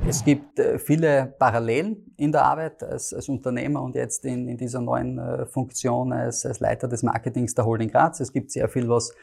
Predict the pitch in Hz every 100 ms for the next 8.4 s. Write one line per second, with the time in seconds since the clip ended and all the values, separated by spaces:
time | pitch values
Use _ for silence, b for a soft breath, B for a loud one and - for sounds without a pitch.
0 | b b - 120 113 123 175 147 143 139
1 | - 123 - 117 113 123 - 120 - 123
2 | 120 123 120 117 113 120 110 - 117 143
3 | 139 131 - 123 117 110 - 113 - 113
4 | 120 117 - 110 - 107 113 113 120 120
5 | 98 117 - - B B - 127 127 120
6 | 117 123 120 117 - 127 - 120 120 110
7 | 113 - 127 117 117 117 127 113 117 117
8 | - 127 123 -